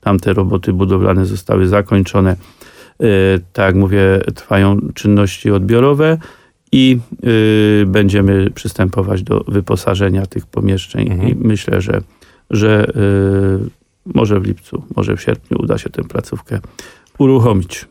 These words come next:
Speaker 2: Okej, dopytam jeszcze o ten pump track nad Jeziorem Rożnowskim, bo tu pan mówi, że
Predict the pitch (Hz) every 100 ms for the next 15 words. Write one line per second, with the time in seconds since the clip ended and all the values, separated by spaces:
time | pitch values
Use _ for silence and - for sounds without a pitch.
0 | - 110 107 135 127 117 180 170 143 -
1 | 123 110 98 85 110 101 - 90 - 92
2 | 95 92 98 95 95 92 98 - 101 95
3 | 95 104 98 98 101 98